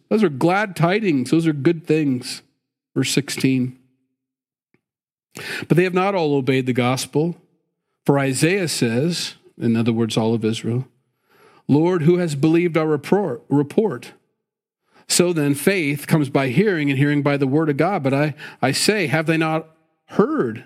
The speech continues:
Yes, indeed." Psalm nineteen four, "Their sound has gone out to all the earth, and their words to the ends of the world. But I say,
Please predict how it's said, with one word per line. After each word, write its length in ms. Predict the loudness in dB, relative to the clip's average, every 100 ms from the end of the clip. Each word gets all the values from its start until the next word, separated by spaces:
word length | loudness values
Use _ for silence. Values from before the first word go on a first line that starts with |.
| -4
Yes, 240 | -2 0
indeed." 560 | 2 2 2 2 -2 -8 _ _ _ _ _ _ _ _ _ _ -4
Psalm 340 | 0 2 2
nineteen 480 | 0 -2 0 0 0
four, 380 | 0 0 0 0
"Their 180 | -2
sound 440 | -2 0 0 -2 -4
has 440 | -4 -2 -2 -2
gone 240 | 0 0 0
out 240 | -2 -2
to 80 | -4
all 260 | -2 -2
the 180 | 0 -2
earth, 360 | 0 -2 -4 -8
and 280 | -2 0 2
their 180 | 0 0
words 420 | 0 0 -2 -4
to 120 | 0
the 160 | 0 2
ends 260 | 0 0
of 120 | 0 0
the 80 |
world. 380 | 0 0 -2 -4
But 100 | -2
I 280 | 0 0 -2
say, 580 | -4 -4 -2 -2 -4 -8